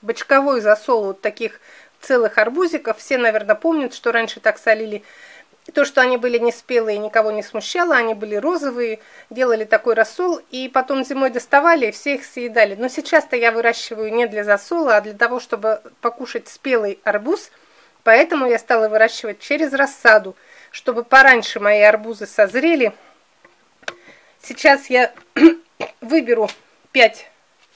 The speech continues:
тех сортов, которые мне нужны, замочу. И в следующем видео я расскажу, какие в этом году я выбрала для с-, для себя сорта и почему. Сразу скажу, что половина, как всегда, так же, как огурцы,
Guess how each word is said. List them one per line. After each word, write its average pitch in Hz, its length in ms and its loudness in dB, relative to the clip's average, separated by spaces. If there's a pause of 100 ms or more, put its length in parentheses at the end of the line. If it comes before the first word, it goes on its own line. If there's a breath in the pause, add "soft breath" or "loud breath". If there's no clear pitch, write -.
(380 soft breath)
тех 262 180 -2
сортов, 240 420 0
которые 214 380 -2
мне 202 180 -4
нужны, 214 460 -4 (800 soft breath)
замочу. 233 640 -2 (340 soft breath)
И 247 60 -14
в - 60 -18
следующем 320 460 -2
видео 277 260 0
я 254 140 2
расскажу, 277 500 -2 (280 loud breath)
какие 294 460 0
в 214 80 -8
этом 247 220 -2
году 247 260 0
я 240 120 2
выбрала 226 360 -2
для 214 160 -6
с-, - 220 -18 (120)
для 226 200 -10
себя 233 260 -4
сорта 269 520 0 (340 loud breath)
и 302 100 -4
почему. 277 720 -6 (160)
Сразу 277 320 2
скажу, 247 320 -2
что - 180 -10
половина, 262 680 2
как 220 160 -10
всегда, 220 340 0
так 233 180 -2
же, 214 120 -10
как 214 160 -6
огурцы, 226 500 -4